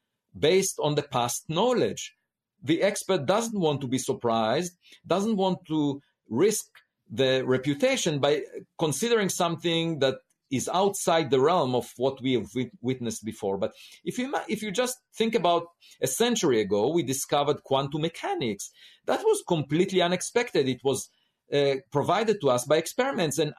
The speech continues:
even Einstein had problems understanding the true meaning of quantum mechanics. He was talking about spooky action at a distance, which turns out to be real, and he was wrong.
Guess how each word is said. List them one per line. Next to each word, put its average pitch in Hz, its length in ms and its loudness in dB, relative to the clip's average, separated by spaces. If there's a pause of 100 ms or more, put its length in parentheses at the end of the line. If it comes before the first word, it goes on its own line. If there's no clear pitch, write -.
even 220 240 0
Einstein 214 540 0
had 151 300 -2
problems 165 580 -2 (160)
understanding 151 880 -2 (320)
the 143 100 0
true 202 280 0
meaning 202 400 2
of 117 140 -4
quantum 120 320 -2
mechanics. 101 480 -4
He 135 60 -6
was 107 140 -4
talking 143 200 -2
about 123 220 0 (220)
spooky 202 500 -2
action 160 320 -2
at 139 100 -4
a 156 60 -2
distance, 147 440 -4
which 143 260 -6
turns 220 220 -2
out 196 180 0
to 196 40 -2
be 165 360 -2 (180)
real, 151 440 2
and 139 140 0
he 135 140 0
was 175 240 0
wrong. 165 500 2